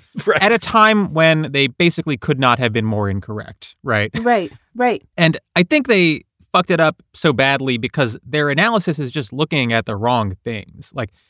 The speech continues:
Speaker 2: the court tries to measure society-wide sentiment towards corporal punishment in schools by looking at state laws,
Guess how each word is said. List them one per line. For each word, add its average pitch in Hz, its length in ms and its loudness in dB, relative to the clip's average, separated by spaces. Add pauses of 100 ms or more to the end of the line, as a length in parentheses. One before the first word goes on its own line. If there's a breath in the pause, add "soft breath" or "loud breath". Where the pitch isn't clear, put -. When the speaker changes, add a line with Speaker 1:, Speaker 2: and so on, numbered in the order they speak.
(140)
Speaker 2:
the 156 100 2
court 226 260 4
tries 156 280 0
to - 80 -2
measure 131 560 0
society-wide 123 1080 -2
sentiment 110 580 -6
towards 113 380 -4
corporal 107 340 -6
punishment 101 460 -6
in 104 60 -16
schools 160 400 -2 (360 soft breath)
by 139 140 0
looking 135 480 2
at 110 380 -2
state - 460 -2
laws, 127 580 2